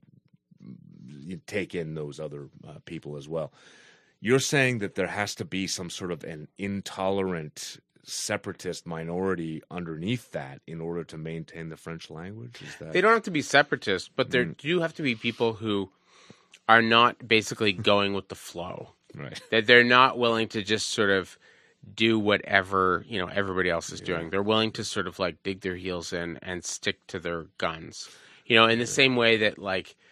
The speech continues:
Speaker 2: uh, you know, I think it's, it's, what's that wonderful book by Karen Armstrong, The History of God,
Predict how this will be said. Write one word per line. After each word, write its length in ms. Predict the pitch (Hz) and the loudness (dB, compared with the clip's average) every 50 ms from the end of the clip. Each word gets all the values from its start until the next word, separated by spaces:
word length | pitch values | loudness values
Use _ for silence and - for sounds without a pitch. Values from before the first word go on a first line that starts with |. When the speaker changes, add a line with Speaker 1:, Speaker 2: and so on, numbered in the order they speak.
| _ _ _ _ _ _ - - | _ _ _ _ _ _ -8 -4
Speaker 2:
uh, 300 | 98 98 95 92 - 95 92 | 0 0 2 2 0 -2 -4
you 180 | 98 - 104 98 | -6 -6 -4 -2
know, 100 | 95 90 | -2 -4
I 140 | 90 98 92 | -4 -6 -8
think 160 | 101 101 95 | -8 -10 -10
it's, 240 | - - - - - | -10 -14 -18 -20 -18
it's, 460 | - 107 90 _ - - - - - - | -16 -18 -18 _ -16 -16 -14 -14 -14 -10
what's 260 | 113 107 104 - - | -8 -8 -8 -6 -4
that 160 | 101 92 - | -4 -4 -4
wonderful 640 | - 95 95 95 98 92 - - 95 90 87 85 - _ _ _ _ _ _ _ _ _ | -4 -6 -4 -4 -6 -6 -6 -6 -4 -4 -4 -6 -8 _ _ _ _ _ _ _ _ _
book 320 | - 101 98 - - - | 2 2 2 2 0 -2
by 240 | - 95 92 90 90 | 2 4 4 4 2
Karen 460 | 87 - - - 104 98 101 101 95 | 0 -6 -6 2 4 4 4 4 2
Armstrong, 720 | 87 - 98 95 95 92 - - - 98 87 90 90 87 | 0 0 -2 -2 -2 -4 -4 -2 0 0 0 0 -2 -4
The 80 | 85 87 | -6 -8
History 340 | 78 92 90 - - - 92 | -10 -10 -10 -8 -4 -4 -6
of 120 | 85 - | -6 -6
God, 400 | - 92 90 85 85 85 85 - | -8 -8 -6 -6 -6 -6 -8 -12